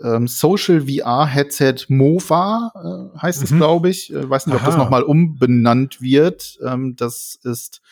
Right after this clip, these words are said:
Speaker 1: das Headset, das zugehörige Headset zur Manova World, ähm,
Speaker 2: Ja.
Speaker 1: Social V R World von, äh, X R Space. Das ist ein Startup des ehemaligen H-T-C-Chefs Peter Chou oder Chou.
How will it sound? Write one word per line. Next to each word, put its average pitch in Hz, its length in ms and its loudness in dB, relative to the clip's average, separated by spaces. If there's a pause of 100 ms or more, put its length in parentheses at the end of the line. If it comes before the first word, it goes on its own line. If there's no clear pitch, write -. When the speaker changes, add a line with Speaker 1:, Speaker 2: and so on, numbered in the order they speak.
(460)
Speaker 1:
das - 640 -4
Headset, 143 500 0 (240)
das 123 420 -4
zugehörige 156 540 2
Headset 135 300 0
zur 131 360 0
Manova 117 800 2
World, 127 680 2
ähm, 127 380 -10
Speaker 2:
Ja. 120 140 0
Speaker 1:
Social 143 400 0
V 135 60 -4
R 131 260 0
World 127 260 2
von, 120 340 -2 (680)
äh, 113 440 2
X - 320 -2
R 147 220 4
Space. 151 520 0
Das 127 160 -6
ist 120 120 -8
ein 123 160 -2
Startup 123 420 0
des 123 200 -6
ehemaligen 117 760 0 (360)
H-T-C-Chefs 156 1000 0
Peter 139 480 0 (280)
Chou 196 460 0
oder - 240 -4
Chou. 180 460 -2